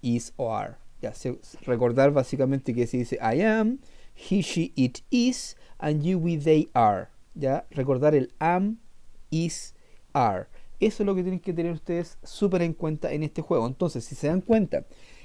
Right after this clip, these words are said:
en términos muy amplios es esto. Miren, esto.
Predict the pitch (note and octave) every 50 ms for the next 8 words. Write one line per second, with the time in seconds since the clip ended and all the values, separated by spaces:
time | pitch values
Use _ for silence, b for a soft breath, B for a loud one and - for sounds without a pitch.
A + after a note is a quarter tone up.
0 | b b - B2 B2 B2 - E3+ F3 F3+ F3 E3 D3+ C#3+ D3 D#3+ F3+ G3+ A3 A3+
1 | A#3+ A#3+ G3+ - F3 E3+ F3+ F#3+ - - - F3 D#3+ - - - F#3+ F3 - -
2 | - G#2+ - - - - - - - D3+ B2 F#2 - - - - - - - -
3 | - - - - - - b b b b b b b b b - C3+ - - -
4 | - -